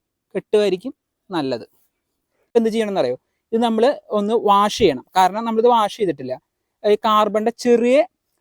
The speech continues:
തരികളുണ്ടാവും. അപ്പൊ ഇത് വാഷ് ചെയ്തിട്ടില്ലെങ്കിൽ പ്രശ്നം എന്ന് പറഞ്ഞിട്ടുണ്ടെങ്കിൽ നമ്മൾ വാഷ് ചെയ്യാണ്ടിട്ടുണ്ടെങ്കിൽ ചിലപ്പോ ചില സ-, കുറച്ച് നേരം വെള്ളത്തിനൊരു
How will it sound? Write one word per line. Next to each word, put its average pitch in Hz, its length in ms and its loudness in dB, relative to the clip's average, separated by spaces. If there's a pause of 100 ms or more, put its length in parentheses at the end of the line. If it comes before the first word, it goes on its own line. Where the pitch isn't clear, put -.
തരികളുണ്ടാവും. 196 580 4 (340)
അപ്പൊ 208 160 2
ഇത് 247 60 2
വാഷ് 233 380 -2
ചെയ്തിട്ടില്ലെങ്കിൽ 233 500 -6
പ്രശ്നം 208 240 -12
എന്ന് 196 120 -10
പറഞ്ഞിട്ടുണ്ടെങ്കിൽ 175 320 -10
നമ്മൾ 220 160 -8
വാഷ് 214 280 0
ചെയ്യാണ്ടിട്ടുണ്ടെങ്കിൽ 208 720 -6 (320)
ചിലപ്പോ 202 340 2
ചില 208 300 0
സ-, 226 160 -2
കുറച്ച് 214 260 -2
നേരം 196 260 -4
വെള്ളത്തിനൊരു 185 440 -8